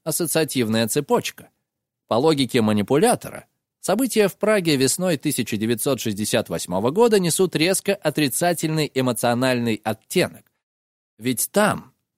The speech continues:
советские тоталитарные свиньи – позволили себе ради защиты каких-то там государственных интересов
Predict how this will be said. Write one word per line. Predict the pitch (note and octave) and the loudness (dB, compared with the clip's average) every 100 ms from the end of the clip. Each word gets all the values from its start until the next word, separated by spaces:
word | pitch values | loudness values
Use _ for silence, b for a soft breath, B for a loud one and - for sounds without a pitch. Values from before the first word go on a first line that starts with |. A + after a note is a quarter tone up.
| _ | _
советские | - A2 G#2+ F3 - - D3+ | -2 0 2 2 0 2 2
тоталитарные | C#3 C3+ C3 C#3 D#3+ D#3+ D3 D3 C3 | 4 2 4 4 4 4 4 4 4
свиньи – | - A2+ A3+ G#2+ E2+ F#2 _ _ - | 2 2 4 2 -4 -18 _ _ -2
позволили | A#2 A2 A#2+ G#3 F#3 E3+ | 0 2 4 4 6 4
себе | - F3 E3 A3 | 4 2 4 4
ради | F3+ F3+ F3 | 4 2 2
защиты | D#3+ D#3+ - G3+ F#3 | 2 2 0 0 2
каких-то | F3 - G#3 F3+ F#3+ | 0 0 0 2 0
там | - F#3 F3+ | 2 2 2
государственных | D#3+ - C3 F3 D3 C3 C3 A2+ - | 2 2 2 2 2 0 2 0 -2
интересов | C3 A2 - G2 G#3 B3 - - | -2 -2 -2 0 2 2 -2 -6